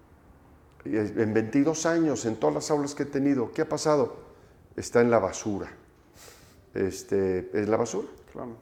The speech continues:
Speaker 1: No, no se usó. Hoy en día yo mal puedo, eh, identificar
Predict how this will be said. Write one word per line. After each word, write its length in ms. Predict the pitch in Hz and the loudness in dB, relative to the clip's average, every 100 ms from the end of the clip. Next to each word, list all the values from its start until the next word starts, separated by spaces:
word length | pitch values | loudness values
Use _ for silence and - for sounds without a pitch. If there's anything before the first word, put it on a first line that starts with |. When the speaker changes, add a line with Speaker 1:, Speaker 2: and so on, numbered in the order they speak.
| _ | _
Speaker 1:
No, 140 | 113 113 | 2 4
no 140 | 123 127 | 4 -2
se 120 | 143 | -4
usó. 420 | 120 156 151 - - - - - - | -2 -2 -2 -6 -20 -20 -20 -20 -2
Hoy 180 | 131 139 | 2 6
en 60 | |
día 160 | 143 147 | 8 8
yo 300 | 143 147 147 - - - - 117 | 10 8 6 0 -14 -14 -4 4
mal 260 | 113 110 | 4 4
puedo, 840 | 131 135 135 135 131 127 113 - - - | 6 8 8 8 8 8 6 2 -8 0
eh, 680 | 110 104 101 98 95 - - - - - - - | 2 4 4 2 0 -4 -16 -20 -20 -20 -20 -10
identificar 1120 | - 110 113 110 110 107 98 131 131 131 - | -2 2 2 0 -4 -4 2 8 8 6 -4